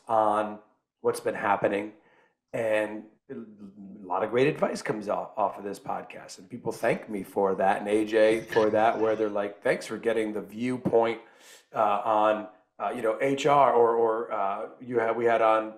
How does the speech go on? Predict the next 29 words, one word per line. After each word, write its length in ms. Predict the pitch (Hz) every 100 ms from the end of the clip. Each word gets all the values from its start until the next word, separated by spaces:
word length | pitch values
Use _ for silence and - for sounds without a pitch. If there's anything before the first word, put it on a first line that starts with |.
| -
Regal 320 | 117 135 127
Cinemas. 500 | - 151 143 107 98
They're 80 | -
like, 220 | 101 101
"Well, 240 | 123 131 127
we 140 | 135
wanted 260 | 143 - 143
to 60 |
know 140 | 123 143
what 140 | 139
was 120 | 131
happening 360 | - 139 147 143
with 220 | 131 -
movie 380 | 135 214 175 104
theaters 640 | - 95 90 90 - - _ _ _ _ _
'cause 180 | 131 120
we 100 | 135
like 240 | 131 135
going 240 | 135 135 135
to 60 |
movie 260 | 123 165 170
theaters," 480 | - - - - _ _ _ _ _
uh, 240 | 127 127 127
that 220 | 165 190
sort 240 | - 107
of 80 | -
thing. 180 | - - -
But 300 | 131 - - _ - - _ _
Larry, 340 | 202 196 185